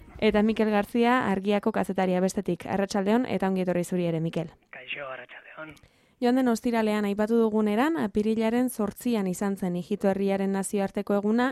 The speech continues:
Speaker 1: eta gurean ere protagonismoa hartu zuen komunitate horrek, hedabideetan besteak beste, Gaur Zortzi astekarira adibidez, emakume ijitoen errealitatearen berri ekarri zian Oiane Larretxeak, Aimar,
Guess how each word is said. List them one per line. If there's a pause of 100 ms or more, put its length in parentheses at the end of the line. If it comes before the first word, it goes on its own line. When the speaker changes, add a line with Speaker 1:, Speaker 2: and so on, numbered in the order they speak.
Speaker 1:
eta
gurean
ere
protagonismoa (100)
hartu
zuen
komunitate (100)
horrek, (340)
hedabideetan
besteak
beste, (100)
Gaur
Zortzi (300)
astekarira
adibidez, (100)
emakume
ijitoen
errealitatearen
berri
ekarri
zian
Oiane
Larretxeak,
Aimar,